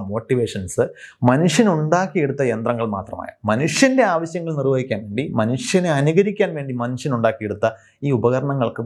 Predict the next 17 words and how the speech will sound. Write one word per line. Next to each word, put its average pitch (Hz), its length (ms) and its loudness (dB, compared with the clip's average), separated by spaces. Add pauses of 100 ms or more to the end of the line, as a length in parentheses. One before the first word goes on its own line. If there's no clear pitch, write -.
(120)
ബാധകമാകേണ്ട 143 800 2
കാര്യമില്ല. 82 380 -8 (420)
അപ്പോൾ 127 180 4
അതുകൊണ്ട് 233 360 4
തന്നെ 123 240 2
ഇത്തരം 135 300 2
പേടികൾക്ക് 143 680 0 (300)
അസ്ഥാനത്താണ് 151 760 2
എന്ന 131 200 0
നിലപാടിലെടുക്കുന്നതിൻ്റെ 117 840 0 (140)
കാരണം 120 420 0 (440)
അതാണ്. 101 300 2 (380)
നമ്മൾ 139 200 6 (560)
ആർട്ടിഫിഷ്യൽ 170 420 4
ഇന്റലിജൻസിനെ 156 420 4
കുറിച്ച് 139 220 0
നമ്മൾ 120 140 2